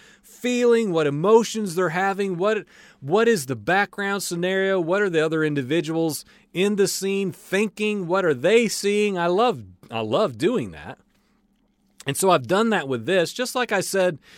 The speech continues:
in the last episode about the father in the field. Now I have a son, and we go out and we work in the pasture, and, like, that's why I was saying I can envision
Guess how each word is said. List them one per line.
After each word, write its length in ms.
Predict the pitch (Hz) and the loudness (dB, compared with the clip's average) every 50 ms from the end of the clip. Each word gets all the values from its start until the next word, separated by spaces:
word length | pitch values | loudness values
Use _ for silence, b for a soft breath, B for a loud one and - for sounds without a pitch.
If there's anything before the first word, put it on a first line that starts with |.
| B B B B | B B B B
in 120 | B 160 165 | B -4 -4
the 100 | 165 156 | -2 -2
last 300 | 160 165 165 156 - - | -2 -2 -2 -2 -2 -4
episode 460 | 185 208 - 180 - - 151 147 143 | -4 -2 -4 -4 -4 -2 -2 -2 -2
about 280 | 139 131 147 147 139 | 0 0 -2 -2 -2
the 80 | - 143 | -4 -10
father 560 | - - - 190 208 214 214 196 143 131 127 | -10 -6 -2 0 2 2 2 2 2 0 0
in 100 | 131 123 | 0 -2
the 60 | 120 | -4
field. 380 | 110 - - 233 233 202 160 131 | -6 -6 -4 0 2 2 2 0
Now 160 | 131 139 165 | 0 -2 -2
I 100 | 214 240 | -2 -2
have 220 | 220 208 208 180 143 | -2 -2 -2 -2 -4
a 140 | 131 120 | -4 -6
son, 500 | - - - 139 143 175 220 240 233 226 b b b b b b b | -6 -6 -4 -2 -2 0 0 -2 -4 -6 b b b b b b b
and 160 | 123 131 131 | -4 -4 -2
we 180 | 139 202 262 254 | 0 0 0 0
go 260 | 185 202 190 170 156 | 2 2 2 2 2
out 160 | 156 156 135 | 2 0 -2
and 80 | 135 139 | -4 -4
we 120 | 165 214 | -4 -4
work 400 | 208 143 127 151 165 165 156 - | -2 0 2 2 2 2 0 -2
in 80 | 147 131 | -6 -6
the 100 | 123 113 | -6 -6
pasture, 600 | - - 151 143 143 147 - - - 202 208 185 | -4 -2 0 0 0 -2 -4 -4 -4 -2 -2 -2
and, 120 | 147 127 | -2 -2
like, 220 | 127 120 113 - b b b b b b b b b | -2 -4 -4 -4 b b b b b b b b b
that's 220 | - 165 180 - | 0 0 0 0
why 260 | 165 175 180 180 180 | 0 -2 0 2 2
I 40 | 175 | 2
was 180 | 160 156 139 - | 0 0 -2 -2
saying 300 | - 202 220 226 202 170 | -2 -4 -4 -4 -4 -4
I 80 | 156 | -6
can 180 | 151 - 156 147 | -6 -6 -6 -6
envision 800 | 156 147 139 120 131 208 254 277 220 147 139 120 117 123 123 | -6 -6 -6 -4 -2 -2 0 -2 -4 -6 -8 -8 -8 -10 -12